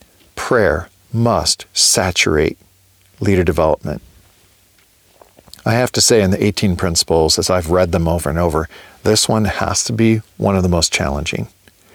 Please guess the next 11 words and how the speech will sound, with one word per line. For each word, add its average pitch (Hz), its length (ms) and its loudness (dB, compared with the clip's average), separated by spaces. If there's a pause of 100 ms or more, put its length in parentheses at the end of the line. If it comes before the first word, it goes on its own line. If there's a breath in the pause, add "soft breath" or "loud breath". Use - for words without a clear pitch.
(380 soft breath)
It's - 200 -2
challenging 120 540 0
not 107 200 0
only 92 340 0 (160)
personally, 90 720 0 (720 loud breath)
but 113 120 2
it's - 160 2
challenging 107 760 0
to - 200 -6
every 123 240 2
program 92 760 -2